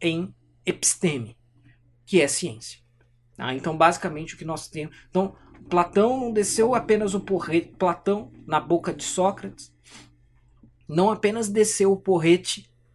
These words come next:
nos relativistas, como foi... então no episódio anterior foi mais isso, o tamanho do porrete na cabeça dos relativistas,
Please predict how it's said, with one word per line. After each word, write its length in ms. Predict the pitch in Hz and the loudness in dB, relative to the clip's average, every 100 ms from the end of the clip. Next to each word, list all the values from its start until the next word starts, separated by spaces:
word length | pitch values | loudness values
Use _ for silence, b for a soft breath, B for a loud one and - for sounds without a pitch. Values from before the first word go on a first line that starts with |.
| _ - | _ -6
nos 200 | 165 170 | -4 0
relativistas, 920 | 151 151 165 143 185 196 - - - _ _ _ _ - | 0 0 -4 -4 -4 -4 -10 -20 -20 _ _ _ _ 0
como 220 | 180 165 | 2 2
foi... 280 | 143 - 139 127 _ _ - | -4 -14 -16 -18 _ _ -16
então 400 | 156 147 151 180 | -12 -10 -2 2
no 100 | 185 | 2
episódio 400 | 185 160 185 180 | 0 0 0 0
anterior 380 | 175 170 165 175 | -2 0 2 0
foi 200 | - 170 | -2 -4
mais 320 | 170 170 151 | 0 0 0
isso, 320 | 180 - 220 190 | -4 -4 -12 -12
o 40 | |
tamanho 420 | - 165 160 196 | -4 -2 2 0
do 100 | 190 | 0
porrete 640 | 180 180 156 170 170 - - b b b | -4 -6 0 -2 -2 -12 -14 b b b
na 140 | - 156 | -8 -4
cabeça 520 | 160 - 165 180 156 | -4 4 6 6 0
dos 180 | 143 147 | -10 -10
relativistas, 880 | 143 139 139 135 160 180 - - | -8 -8 -10 -10 -8 -8 -14 -20